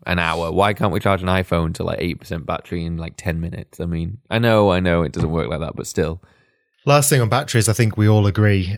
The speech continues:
Speaker 2: um, and I, I think we've talked about this. I think certainly between the three of us, we've talked about this before, is that it feels like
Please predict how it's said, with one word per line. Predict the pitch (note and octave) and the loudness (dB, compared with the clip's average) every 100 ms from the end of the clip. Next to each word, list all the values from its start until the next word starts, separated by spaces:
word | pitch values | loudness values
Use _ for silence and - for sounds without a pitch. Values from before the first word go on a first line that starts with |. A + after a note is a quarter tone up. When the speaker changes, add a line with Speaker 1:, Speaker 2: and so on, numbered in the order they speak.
| - | -4
Speaker 2:
um, | G#2 G2 F#2+ G2 - _ - | -2 0 -2 -4 -8 _ -2
and | G#2+ G2+ G2 F#2 - - _ _ _ | 0 0 0 -2 -6 -8 _ _ _
I, | G#2+ G2+ | 0 0
I | - A#2+ | 0 -4
think | - - C3+ | -4 -6 -6
we've | G2+ A#2+ B2+ B2+ | 2 4 4 2
talked | - D3 - | 2 0 2
about | C3+ C3 | 0 0
this. | C3 B2 A#2+ | 2 2 2
I | |
think | A2+ F#2+ - - | -2 -4 -10 -4
certainly | A2+ A2 | -4 -2
between | G2 G#2 F#2+ | -4 -2 -2
the | F#2 | -2
three | G2 | -2
of | F#2+ | -2
us, | F2+ | -4
we've | F2+ | -6
talked | G2+ F#2 | -6 -6
about | - - | -8 -10
this | F2+ | -10
before, | F#2 F#2+ F2+ - | -8 -4 -2 -2
is | G#2 - | -4 -2
that | G2+ - | -2 -2
it | B2+ | -8
feels | - - A2 A#2+ B2+ B2+ A2 G#2+ | -6 0 2 2 0 -2 -6 -2
like | G2 F#2+ F#2 - | 0 0 -4 -8